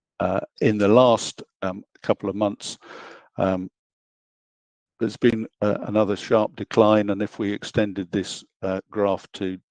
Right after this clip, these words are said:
today, the decline would have, would have increased in, in, in, in aim as anxiety around,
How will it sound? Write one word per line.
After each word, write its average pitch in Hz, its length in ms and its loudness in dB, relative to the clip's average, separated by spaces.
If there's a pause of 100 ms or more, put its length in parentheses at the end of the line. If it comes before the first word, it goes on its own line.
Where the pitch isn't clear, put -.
today, 101 520 4 (420)
the 107 160 -16
decline 101 380 -8
would 95 120 -8
have, 90 180 -12 (500)
would - 80 -12
have 98 120 -8
increased 98 560 -6
in, 92 200 -6 (120)
in, 95 300 -6
in, 107 360 -6
in 98 140 -6
aim 101 460 2
as 98 340 -4 (480)
anxiety 104 800 2
around, 101 520 0